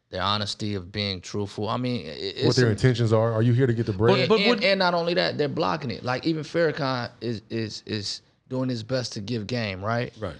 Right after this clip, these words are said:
Speaker 1: They banned him off social media.
Speaker 3: Right.
Speaker 1: You know what I mean? For
Speaker 3: Right.
Speaker 1: what?
Speaker 3: Right.
Speaker 1: He, he hasn't said
Speaker 3: Right.
Speaker 1: anything that
Speaker 2: They call him a terrorist.
Speaker 1: Right.
Speaker 3: Right.
Speaker 1: Because he,
Speaker 2: Talks
Speaker 1: because
Speaker 2: about Jewish people.
Speaker 3: But it's a good thing.
Speaker 1: But
Speaker 3: Malcolm said, "To be hated by your enemy is a good thing."
Speaker 1: Well, the thing is, though,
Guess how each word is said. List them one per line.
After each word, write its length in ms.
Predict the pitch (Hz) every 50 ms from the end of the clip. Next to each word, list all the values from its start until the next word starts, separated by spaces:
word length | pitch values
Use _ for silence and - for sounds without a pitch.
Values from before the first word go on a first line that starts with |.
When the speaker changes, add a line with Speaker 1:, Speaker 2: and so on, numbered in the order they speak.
| - - - _ _ _ _ _ _ _ _ 110
Speaker 1:
They 160 | 113 127 131
banned 320 | 117 110 131 135 139 135 135
him 100 | 135 135
off 220 | 131 131 131 120 - - _
social 380 | - - 135 131 120 - 127 120
media. 380 | 123 127 107 117 113 123 135 147
Speaker 3:
Right. 220 | 107 113 95 76 - _ _ _
Speaker 1:
You 100 | - 127
know 80 | 127 127
what 80 | 127 131
I 40 |
mean? 200 | 131 139 139 135
For 140 | 127 - - 127
Speaker 3:
Right. 80 | 110
Speaker 1:
what? 240 | 151 135 87 - - _ _ _ _ _ _
Speaker 3:
Right. 200 | - 117 104 80 -
Speaker 1:
He, 160 | - 131 135
he 180 | 123 - 135 139
hasn't 260 | 135 131 131 123 113 101
said 160 | - - 127
Speaker 3:
Right. 100 | 131 127
Speaker 1:
anything 540 | 123 123 120 113 - - 120 120 120 117 110
that 240 | 107 104 98 -
Speaker 2:
They 100 | 107 113
call 180 | 110 - 135 139
him 80 | 113 101
a 60 | 92
terrorist. 380 | - 120 113 95 87 90 95 - - - - -
Speaker 1:
Right. 340 | 120 139 135 117 80 - - - -
Speaker 3:
Right. 220 | 123 113 92 76 - - - 113
Speaker 1:
Because 300 | 131 120 - 139 113 -
he, 180 | 139 123 110
Speaker 2:
Talks 120 | - - _ _ 101
Speaker 1:
because 320 | 117 113 - 131 123 123
Speaker 2:
about 180 | 113 110 101 90
Jewish 240 | 101 110 98 -
people. 240 | - 87 85 - - _ _
Speaker 3:
But 140 | 190 208 226
it's 140 | 220 175
a 40 | 214
good 220 | 185 247 254 247 247
thing. 240 | 185 135 98 120 123
Speaker 1:
But 340 | 143 151 151 131 - - -
Speaker 3:
Malcolm 320 | 202 220 233 202 208 185
said, 220 | - - 190 175
"To 80 | 131 135
be 140 | 139 170 156
hated 260 | 165 196 185 160 131
by 120 | 143 131
your 180 | 131 123 120 123
enemy 260 | 123 120 113 110 113
is 140 | 104 95 90
a 40 | 92
good 220 | 87 - 82 71
thing." 260 | - - 76 71 -
Speaker 1:
Well, 140 | 156 170 165
the 80 | 160 160
thing 300 | 151 165 160 156 147 139
is, 240 | 170 175 165 156 131
though, 300 | 110 139 139 135 131